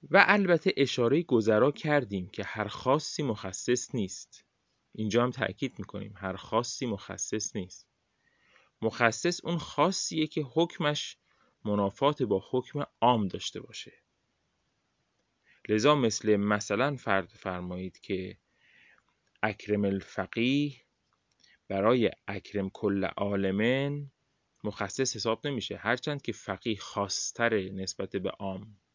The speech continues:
می‌گیم فقیه خاصه، خطابش خاصه.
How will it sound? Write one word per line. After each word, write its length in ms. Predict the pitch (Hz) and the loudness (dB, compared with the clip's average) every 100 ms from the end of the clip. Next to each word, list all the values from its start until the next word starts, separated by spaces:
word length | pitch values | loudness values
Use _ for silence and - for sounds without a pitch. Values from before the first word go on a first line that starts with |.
| - | -14
می‌گیم 340 | 95 113 110 104 _ - _ | -8 -4 -4 -6 _ -20 _
فقیه 360 | - 92 110 110 | -12 -8 -6 -6
خاصه، 560 | - 123 117 - 104 - | 2 2 2 -6 -8 -8
خطابش 480 | - - 98 110 | -12 -4 -2 -2
خاصه. 560 | - 120 120 - 98 101 | -2 0 0 -4 -12 -18